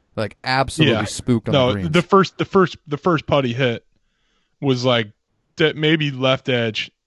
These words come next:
Speaker 2: six feet uphill. And he pulled that, and he missed the left side of the cup by, like, four inches.
Speaker 1: That, w-, that was a putt that, as an eight and a half handicap, I will hit.
Speaker 2: You're,
Speaker 1: And, and
Speaker 2: you're at least hitting the hole.
Speaker 1: <laughs> Yeah, I,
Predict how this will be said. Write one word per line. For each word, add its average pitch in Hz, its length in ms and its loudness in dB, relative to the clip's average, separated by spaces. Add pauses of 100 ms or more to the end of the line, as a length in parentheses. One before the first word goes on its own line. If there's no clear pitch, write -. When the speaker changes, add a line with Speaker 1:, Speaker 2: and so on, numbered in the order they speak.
(120)
Speaker 2:
six - 320 -6
feet 139 280 -6 (140)
uphill. 127 540 -2 (400)
And 120 120 -2
he 202 100 6
pulled 147 400 2
that, 110 240 -2
and 127 140 -6
he 156 160 4
missed 180 240 2
the 139 80 0
left 123 240 0
side 123 120 2
of 110 60 0
the 104 60 -6
cup 110 260 -4
by, 110 120 -8
like, 104 160 -10
four 110 420 -2
inches. - 380 -12
Speaker 1:
That, 143 60 2
w-, 160 120 0
that 156 120 4
was 196 120 2
a 139 40 -6
putt - 280 -2
that, 107 200 -4 (640)
as 117 140 -4
an 117 160 -4
eight 135 160 0
and 120 60 -6
a - 20 -6
half 117 180 -4
handicap, 110 540 -6 (580)
I 131 180 2
will 127 220 2
hit. 98 220 -6
Speaker 2:
You're, 170 280 4
Speaker 1:
And, 143 100 2
and 147 100 2
Speaker 2:
you're 185 160 6
at 143 60 2
least 156 280 0
hitting 123 180 -2
the 110 60 -6
hole. 104 260 -4
Speaker 1:
<laughs> - 20 -6
Yeah, - 340 -4
I, 185 180 -2